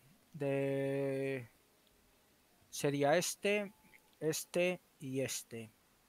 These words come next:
Uno, dos y tres. Y luego serían los residuales.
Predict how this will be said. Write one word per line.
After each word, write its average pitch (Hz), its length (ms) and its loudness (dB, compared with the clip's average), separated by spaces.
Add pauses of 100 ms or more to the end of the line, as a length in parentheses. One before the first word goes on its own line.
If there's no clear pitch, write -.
(400)
Uno, 143 280 0
dos 180 260 2
y 139 60 -8
tres. - 680 -8 (1700)
Y 139 60 -6
luego 147 220 6
serían 156 360 4
los 147 280 4
residuales. 156 1160 -2